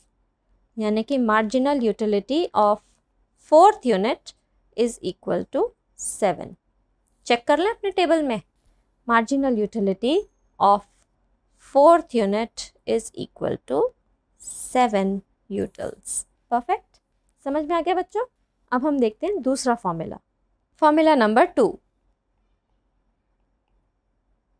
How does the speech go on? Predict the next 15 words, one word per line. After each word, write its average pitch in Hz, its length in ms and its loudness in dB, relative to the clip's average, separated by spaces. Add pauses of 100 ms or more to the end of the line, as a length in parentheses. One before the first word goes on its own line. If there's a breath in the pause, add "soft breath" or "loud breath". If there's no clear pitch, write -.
(2000)
marginal 254 560 2
utility 208 540 -4 (280)
is 262 200 -2
equal 180 340 -2 (120)
to 359 160 -2 (840)
change 330 320 2
in 302 180 0
total 220 340 -2
utility 247 580 -2 (200)
over 208 520 0 (300)
change 208 340 -2
in 269 120 -2 (680)
quantity, 247 520 -2 (140)
ठीक 262 220 -14
है। 415 80 -8